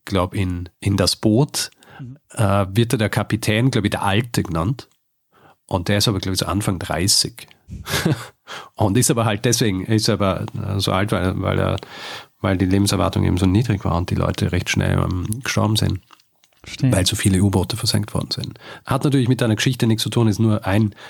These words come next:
Speaker 1: <laughs> ein, äh, kleines Stück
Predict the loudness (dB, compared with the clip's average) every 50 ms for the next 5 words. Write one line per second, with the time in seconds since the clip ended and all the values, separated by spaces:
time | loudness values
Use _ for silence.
0 | -20 -20 -20 -20 _ -10 -8 -4 -2 -2 -2 -2 -4 -8 -10 -14 _ _ -20 -20
1 | -20 -20 -20 -16 -6 0 2 2 2 2 2 0 2 2 2 2 2 2 0 -2
2 | -6 -6 -2 0 2 2 2 2 0 -2 -4 -4 -6 -6 -6 -10 -14 -14